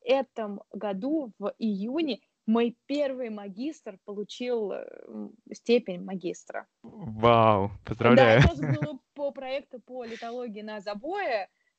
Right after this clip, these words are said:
Speaker 1: Он статью опубликовал, то есть всё, и вот он магистр официально, я была у него руководителем, <laughs> он на, на три головы выше меня. Да, <laughs> ну вот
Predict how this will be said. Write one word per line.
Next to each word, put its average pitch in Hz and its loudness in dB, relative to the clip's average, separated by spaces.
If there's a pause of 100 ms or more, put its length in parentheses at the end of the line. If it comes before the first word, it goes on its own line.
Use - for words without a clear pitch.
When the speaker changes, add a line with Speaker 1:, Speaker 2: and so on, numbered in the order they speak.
(100)
Speaker 1:
Он 208 -10
статью 254 -2
опубликовал, 240 0 (500)
то 196 -10
есть 185 -10
всё, 220 -4
и 196 -4
вот 202 -6
он 175 -12
магистр 185 -8 (180)
официально, 196 -8
я 185 -10
была 175 -4
у 180 -6
него 175 -10
руководителем, 214 2
<laughs> - 4
он 220 0 (180)
на, 247 2
на 220 0
три 262 2
головы 240 2
выше 247 -8
меня. 254 -12 (560)
Да, 233 -6
<laughs> 240 -10
ну 233 -8 (100)
вот 339 -4